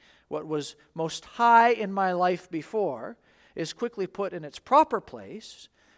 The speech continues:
as the significance of who God is and, and what He's done for me compels me to say with my whole life now, "Praise God from whom all blessings flow."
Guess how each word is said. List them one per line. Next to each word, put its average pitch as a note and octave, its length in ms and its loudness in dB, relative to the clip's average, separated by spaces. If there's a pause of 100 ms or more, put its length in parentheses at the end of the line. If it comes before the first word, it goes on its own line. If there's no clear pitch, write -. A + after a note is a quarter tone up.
(120)
as D#3 140 -4
the E3 100 -10
significance G3+ 680 -4
of F#3+ 120 -10
who F#3 140 -6
God E3 280 0
is D#3 260 -6
and, D#3 120 -10
and D#3+ 140 -12
what E3+ 160 -4
He's E3 280 -10
done G#3+ 320 -2
for C#3+ 180 -12
me A#2+ 300 -14 (440)
compels F#3+ 520 -2
me F#3 140 -6
to E3 100 -12
say G#3 280 0
with F3 260 -4 (220)
my F3 140 -2
whole G3+ 320 -4
life C4 340 0
now, B2+ 380 -10 (220)
"Praise F#3 260 -4
God E3 240 0
from D#3 160 -14
whom D3+ 160 -12
all D3 100 -6
blessings B2+ 420 -14
flow." - 280 -16